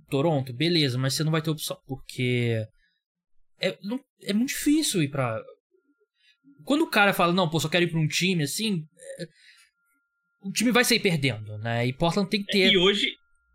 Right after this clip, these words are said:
Speaker 2: e hoje isso é uma notícia, né, mano? Que o Lillard, independente de pra onde ele for trocado, ele será extremamente profissional e jogará pelo time.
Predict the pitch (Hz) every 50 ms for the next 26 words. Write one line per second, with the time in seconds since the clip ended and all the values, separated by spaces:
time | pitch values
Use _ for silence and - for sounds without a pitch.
0 | - - 180 165 165 175 202 233 233 240 233 247 285 285 277 - 202 175 180 160
1 | 147 131 117 113 110 110 110 - - 127 123 127 131 131 131 135 143 160 196 208
2 | 202 202 226 233 208 165 156 156 160 170 160 156 147 127 131 151 170 190 185 -
3 | 180 165 156 151 147 139 - 143 135 131 139 139 139 143 139 - 143 139 151 156
4 | - 147 156 165 175 185 180 - 156 151 156 156 - - - 165 170 180 202 190
5 | 160 160 165 165 156 - 156 151 151 - - 185 160 160 160 175 180 185 202 196
6 | 202 196 190 190 - 226 240 240 - - 202 190 190